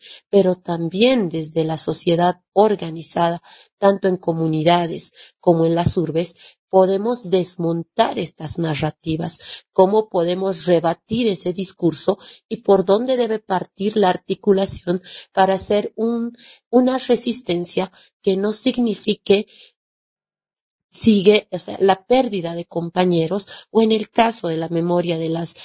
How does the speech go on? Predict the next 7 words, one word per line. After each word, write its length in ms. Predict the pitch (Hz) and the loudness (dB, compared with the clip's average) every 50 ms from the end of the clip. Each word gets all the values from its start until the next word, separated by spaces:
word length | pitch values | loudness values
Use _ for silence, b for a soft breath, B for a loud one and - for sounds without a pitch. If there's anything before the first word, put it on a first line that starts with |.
| B B _ | B B _
movilizaciones 840 | - 185 190 180 185 170 170 - - 175 - - 170 170 165 - | 2 4 4 4 4 0 -2 -4 -6 -4 -2 -2 -2 -2 -2 -2
en 120 | 180 180 175 | -4 -4 -4
Chile, 300 | - - 165 151 165 170 | -2 -2 -2 0 0 0
muchos 400 | 175 175 165 - - 180 - 190 | 0 -2 -2 -2 -4 -2 0 0
hermanos 440 | 185 170 175 170 170 170 175 - | -2 0 -2 -4 -4 -6 -4 -2
y 60 | - 185 | -2 0
hermanas 420 | 185 185 170 165 170 190 202 B | 0 0 -2 0 -2 -2 -2 B